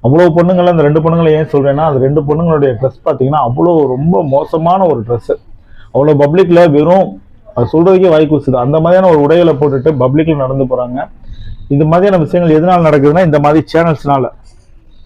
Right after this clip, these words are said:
ரிவ்யூ பண்றேன், பிராங்க் பண்றேன்னு சொல்லிட்டு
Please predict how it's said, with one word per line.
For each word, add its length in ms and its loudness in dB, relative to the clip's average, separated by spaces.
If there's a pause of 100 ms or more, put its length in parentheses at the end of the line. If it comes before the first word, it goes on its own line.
(920)
ரிவ்யூ 200 6 (100)
பண்றேன், 320 0
பிராங்க் 300 0
பண்றேன்னு 380 0
சொல்லிட்டு 320 2